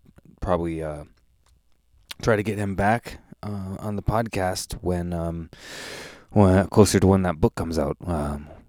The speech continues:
like, we, we talked for almost three hours, and, uh, probably could have talked even longer. Um, I feel like we barely scratched the surface on a lot of stuff.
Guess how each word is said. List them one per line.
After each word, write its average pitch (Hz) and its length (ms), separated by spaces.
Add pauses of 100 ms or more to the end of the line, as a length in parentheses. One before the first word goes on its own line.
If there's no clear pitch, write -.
(160)
like, - 360
we, 104 180
we 92 180
talked 113 280
for 107 440
almost 127 340
three 113 220
hours, 113 400
and, 92 240
uh, 78 260 (1300)
probably 107 220
could 104 120
have 95 80
talked 107 280
even 101 160
longer. 107 440 (120)
Um, 85 320
I - 20
feel 95 180
like 87 60
we 85 80
barely 87 320
scratched 90 360
the - 60
surface 95 500
on 82 140
a 80 60
lot 82 160
of 85 60
stuff. - 400